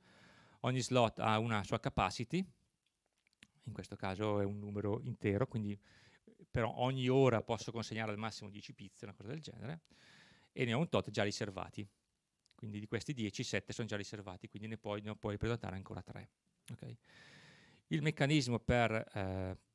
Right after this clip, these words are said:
per riservarmi uno slot è molto simile a prima, quindi anche qui ho un mio router, ho una, una post, eccola qua.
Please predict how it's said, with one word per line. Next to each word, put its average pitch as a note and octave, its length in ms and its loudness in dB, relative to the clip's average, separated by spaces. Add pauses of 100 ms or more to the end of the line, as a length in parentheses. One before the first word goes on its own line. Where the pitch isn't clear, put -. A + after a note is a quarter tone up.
(160)
per G#2+ 180 2 (120)
riservarmi B2 560 2
uno F3 100 2
slot A2+ 300 0
è - 20 2
molto A2 260 -2
simile G#2 280 -4
a A#2 40 -4
prima, G2 280 -4
quindi A2 180 -4
anche G#2+ 160 -4
qui A2+ 140 -2
ho A2 40 2
un A2 80 -2
mio A2+ 160 0
router, E3 400 0 (1900)
ho A#2 280 0
una, G2+ 1000 -2 (2500)
una A2+ 220 -2
post, G#2 340 2
eccola A2 200 -6
qua. G2+ 180 -8